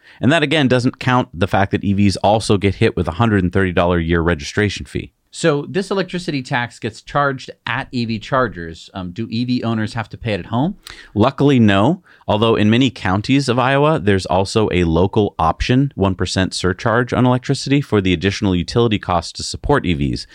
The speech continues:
Speaker 1: So in essence, this also is an E V tax. But let's be honest, road taxes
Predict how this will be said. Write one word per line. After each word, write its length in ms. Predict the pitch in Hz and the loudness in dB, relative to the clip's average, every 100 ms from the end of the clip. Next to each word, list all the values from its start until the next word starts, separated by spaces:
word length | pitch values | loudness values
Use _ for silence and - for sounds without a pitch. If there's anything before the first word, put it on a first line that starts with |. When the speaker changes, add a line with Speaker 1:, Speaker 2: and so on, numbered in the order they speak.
| - | -20
Speaker 1:
So 160 | - 104 | -2 2
in 40 | |
essence, 380 | 120 120 120 107 - - - | 2 2 0 0 -6 -8 -2
this 160 | 98 | -2
also 480 | - 104 107 101 90 | 2 0 2 0 0
is 160 | 90 78 | 0 -2
an 80 | 73 | -4
E 100 | 76 | -2
V 140 | 76 | -4
tax. 300 | - 65 - | -2 -4 -2
But 140 | 131 | 0
let's 160 | 156 180 | 2 2
be 120 | 131 | 0
honest, 300 | 90 69 - _ - - | 0 -2 -8 _ -20 -2
road 280 | 104 156 185 | 2 4 4
taxes 640 | 139 104 - 98 101 104 | 2 0 0 2 2 0